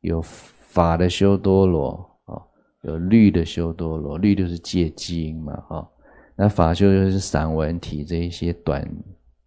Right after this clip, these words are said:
短句的经文，哦。然后再来是记说了，记说就是，呃，有绝了深意的，哦，或者说说明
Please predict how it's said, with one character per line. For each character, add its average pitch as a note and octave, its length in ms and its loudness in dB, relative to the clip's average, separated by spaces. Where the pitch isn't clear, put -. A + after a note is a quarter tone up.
短 C#2+ 300 -6
句 G2+ 260 6
的 D#2 160 0
经 F2 640 -4
文， C2 340 -8
哦。 - 200 -10
然 E2+ 120 0
后 F#2 40 2
再 G2+ 160 6
来 D#2+ 160 6
是 F2+ 240 -4
记 F#2 420 -4
说 E2 640 -4
了， C#2 240 -8
记 G#2 180 -2
说 G2 260 0
就 G2 160 0
是， F2+ 380 -4
呃， C#2+ 800 -10
有 F#2+ 180 -2
绝 G2 340 4
了 F2+ 240 4
深 F#2 420 2
意 F#2 260 -2
的， - 340 -10
哦， D#2 120 -8
或 F#2 140 -2
者 F2+ 180 -4
说 F#2 320 0
说 G#2 460 4
明 D#2+ 300 -2